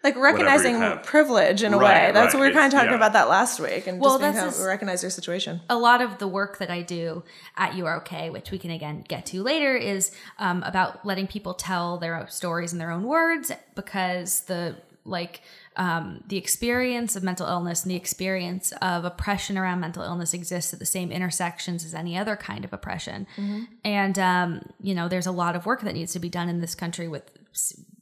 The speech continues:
Speaker 3: understanding <laughs> why there are these huge gaps in, uh, in, uh, mental health care availability. And,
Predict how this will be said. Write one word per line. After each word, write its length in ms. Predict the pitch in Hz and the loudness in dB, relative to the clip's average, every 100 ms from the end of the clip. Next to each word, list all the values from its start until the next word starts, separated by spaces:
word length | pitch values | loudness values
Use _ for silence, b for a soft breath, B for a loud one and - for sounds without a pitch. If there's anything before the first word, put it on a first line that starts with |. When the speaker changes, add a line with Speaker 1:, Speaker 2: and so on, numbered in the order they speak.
| _ - | _ -6
Speaker 3:
understanding 680 | 180 185 - 202 220 196 | -4 -2 -2 0 2 2
<laughs> 60 | 185 | 2
why 180 | 190 214 | 2 2
there 160 | 202 | 2
are 40 | 202 | 0
these 200 | 196 190 | -2 -4
huge 280 | - 285 233 | 0 0 0
gaps 600 | - 220 269 240 - - - | 2 6 6 4 0 -2 -2
in, 400 | 185 175 170 - - | -4 -2 -4 -6 -6
uh, 140 | 156 | -4
in, 240 | - 180 175 | -2 -2 -2
uh, 140 | 165 | -2
mental 220 | 175 180 185 | -2 -2 -2
health 220 | 233 - | -2 -2
care 160 | 202 | -2
availability. 680 | 175 170 180 240 381 202 - | 0 0 0 0 0 -2 -6
And, 200 | - 151 | -8 -10